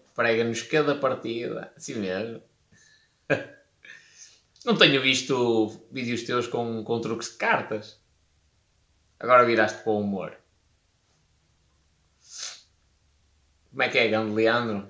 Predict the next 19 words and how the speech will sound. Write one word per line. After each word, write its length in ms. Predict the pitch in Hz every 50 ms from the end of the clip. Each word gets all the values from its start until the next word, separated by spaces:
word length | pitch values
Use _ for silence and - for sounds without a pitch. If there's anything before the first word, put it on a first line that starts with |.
| - _
Tá 120 | - 95
tudo 200 | 98 - 120 113
em 120 | 113 113 117
ordem, 380 | 117 120 120 113 110 107 104
companheiro? 480 | 101 101 95 98 95 90 82 - - - _ _ _ _ _ _ _ _ _ _ _ _ _ _ _ _ _ _ _ _ _ _ _ _ _ _ _ _ _ _ _ _ _ _ _ _ _ _ _ _ _ _ _ _ _ _ _ _ _ _ _ _ _ _ _ _ _ _ _ _ _ _ _ _ _ _ _
Hoje 360 | - 117 117 117 117 113 104
vamos 240 | - 127 127 127 120
falar 320 | - - 117 110 117 113 117
mesmo 200 | 120 117 117 113
de 40 |
uma 200 | 113 113 113 110
cena 500 | 110 - - - - 123 117 113 113 113
potente. 1400 | 107 - - - - 175 170 170 175 170 - - 143 127 120 117 113 113 110 104 - - - - - - - _ _ _ _ _ _ _ _ -
Eu 80 | 101 117
estou 140 | - 143
aqui 160 | 143 143 147 147
a 40 |
enganhar, 560 | 139 135 135 135 131 127 123 127 131 135 139 - - - - - - _ _ _ _ _ _ _ _ _ _ _ _ _ _ _ _ _ _ _ _
eh, 960 | 113 117 117 117 113 113 113 113 110 107 110 110 104 104 107 107 107 104 104